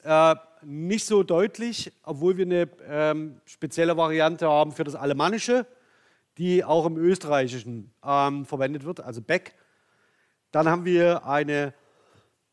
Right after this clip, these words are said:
<coughs> sehr, sehr schöne Ausdifferenzierung zu dem Menschen, Moment, das lese ich noch mal vor. Was war das?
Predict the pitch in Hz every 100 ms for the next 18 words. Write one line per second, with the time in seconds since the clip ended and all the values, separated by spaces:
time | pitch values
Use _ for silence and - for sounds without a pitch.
0 | _ _ _ - - - 156 101 - 180
1 | 220 220 208 214 214 208 208 - _ _
2 | _ _ _ _ _ _ - 147 190 202
3 | 165 170 147 - 170 156 156 156 151 _
4 | _ _ _ _ _ _ _ _ - 160
5 | 165 160 156 160 - 156 143 - _ 135
6 | 147 151 180 147 - - 143 151 147 135
7 | 120 156 175 170 _ _ _ _ _ _
8 | _ _ _ _ _ _ _ _ _ _
9 | 135 123 131 139 147